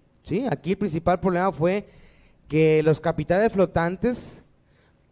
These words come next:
había rentabilidad, pero no había esa confianza de retener el capital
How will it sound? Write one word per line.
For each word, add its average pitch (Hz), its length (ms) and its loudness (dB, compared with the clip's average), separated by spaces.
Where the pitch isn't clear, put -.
había 147 320 2
rentabilidad, 170 760 0
pero 147 220 4
no 147 200 0
había 180 300 2
esa 196 180 -4
confianza 151 720 -4
de 160 80 0
retener 135 360 -6
el 175 120 -8
capital 160 540 -8